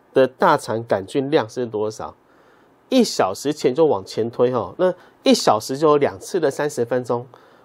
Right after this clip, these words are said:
每一次三十分钟就增加两倍，所以经过两次三十分钟会增加四倍，所以四倍倒除回去哦，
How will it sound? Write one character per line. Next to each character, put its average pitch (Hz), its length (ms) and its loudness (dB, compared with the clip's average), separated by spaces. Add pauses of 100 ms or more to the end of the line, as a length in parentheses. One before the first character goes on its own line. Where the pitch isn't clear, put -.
(140)
每 123 280 6
一 156 40 6
次 208 60 0
三 208 140 2
十 180 100 0
分 175 140 2
钟 170 80 0
就 165 100 4
增 156 180 -2
加 151 120 2
两 98 180 -4
倍， 104 240 -6 (460)
所 - 180 4
以 156 120 8
经 185 280 2
过 180 240 6
两 104 320 0
次 160 240 2
三 147 180 0
十 131 140 -2
分 123 160 -2
钟 120 100 -4
会 123 140 2
增 123 240 -6
加 120 240 -2
四 120 380 -4
倍， 107 280 -2 (480)
所 - 220 4
以 143 240 4
四 - 420 4
倍 156 380 6
倒 160 240 4
除 135 220 0
回 120 120 4
去 120 240 -2
哦， 101 220 -4